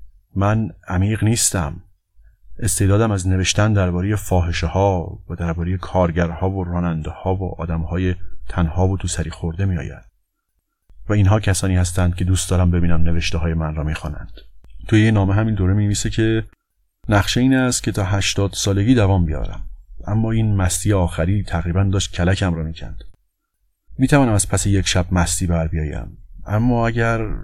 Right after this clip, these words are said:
دو سه تاش را به هم بدوزم دیگر کل سیستمم نمی‌کشد. پنجاه و سه سال دارم.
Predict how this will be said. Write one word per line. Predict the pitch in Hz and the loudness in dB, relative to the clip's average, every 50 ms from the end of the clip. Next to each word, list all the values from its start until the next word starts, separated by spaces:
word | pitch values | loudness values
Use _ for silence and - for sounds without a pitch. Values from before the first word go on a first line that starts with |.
| - 117 110 107 98 | -10 -10 -10 -4 -2
دو | 107 104 95 | 0 0 2
سه | - 139 131 | 4 2 2
تاش | - 117 101 - - - | 4 2 0 0 -2 -2
را | 104 98 92 | 0 0 0
به | 92 85 | -2 -2
هم | 98 98 95 90 | -2 0 0 0
بدوزم | 90 92 90 92 90 87 98 107 117 120 117 117 110 107 | 0 0 0 -2 -2 0 0 0 0 0 -2 -2 -4 -4
دیگر | 101 98 92 104 104 104 104 101 104 | -4 -2 0 2 2 2 2 2 0
کل | - - - 127 131 131 113 | -4 -2 0 0 2 2 0
سیستمم | 104 - 95 - - - 101 98 95 92 90 90 | -2 -2 -4 -4 -4 -2 -2 -2 0 0 0 -2
نمی‌کشد. | 90 90 - 92 - - - - - - - - - - - - _ _ _ _ _ _ _ _ _ _ _ _ _ _ - _ _ - - - | -2 -4 -6 -6 -8 -8 -8 -8 -10 -12 -14 -16 -16 -18 -20 -20 _ _ _ _ _ _ _ _ _ _ _ _ _ _ -20 _ _ -16 -14 -8
پنجاه | - - 98 95 90 92 | -2 0 0 2 2 0
و | 92 | 0
سه | - - 98 | -2 -2 -4
سال | - - 85 80 73 | -4 -4 -6 -6 -6
دارم. | 71 69 52 50 53 - | -8 -10 -12 -12 -14 -16